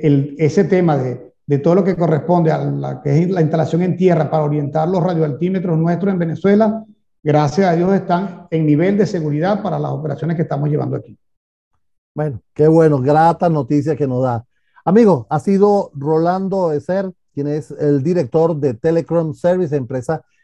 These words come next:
Speaker 2: que se encarga de los servicios aeronáuticos, de prestar servicios a, de telecomunicaciones, radioayuda, aeropuertos, etcétera, etcétera, etcétera y demás. ¿Dónde te ubican, Rolando?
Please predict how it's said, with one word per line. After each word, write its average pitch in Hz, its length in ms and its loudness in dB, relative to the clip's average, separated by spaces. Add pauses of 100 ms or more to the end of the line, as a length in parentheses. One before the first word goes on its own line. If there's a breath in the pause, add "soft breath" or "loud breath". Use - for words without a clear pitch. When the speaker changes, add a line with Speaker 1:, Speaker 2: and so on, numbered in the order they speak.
(160)
Speaker 2:
que - 120 -8
se 143 100 0
encarga 151 360 2
de 156 80 6
los 135 160 2
servicios 143 580 -2
aeronáuticos, 147 920 -2
de 127 160 0
prestar 170 380 0
servicios 143 460 2
a, 147 200 0
de 123 180 -4
telecomunicaciones, 123 840 -2
radioayuda, 135 600 2 (260 soft breath)
aeropuertos, 147 640 2
etcétera, 170 420 -2
etcétera, 175 340 -4
etcétera 180 420 -4 (300)
y 139 80 -4
demás. 147 340 0 (360)
¿Dónde 196 300 4
te 214 80 6
ubican, 175 600 2
Rolando? 165 600 -2